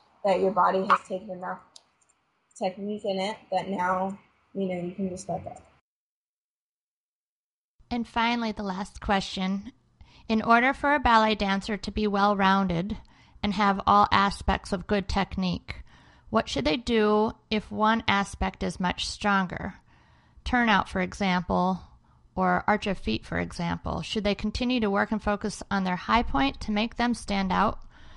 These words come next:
Speaker 2: with a lot more turnout, or should they focus more on their low point to make sure that their feet look good as well?
Speaker 1: I think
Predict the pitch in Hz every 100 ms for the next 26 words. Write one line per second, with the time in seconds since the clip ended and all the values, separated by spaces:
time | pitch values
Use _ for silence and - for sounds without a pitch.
0 | - - 190 185 196 196 196 202 - 214
1 | 220 226 - 190 220 190 190 - 202 196
2 | - 190 190 - 180 175 190 226 - 175
3 | - - 175 - 180 - - 175 170 -
4 | - 247 - - - 180 170 165 190 -
5 | - 320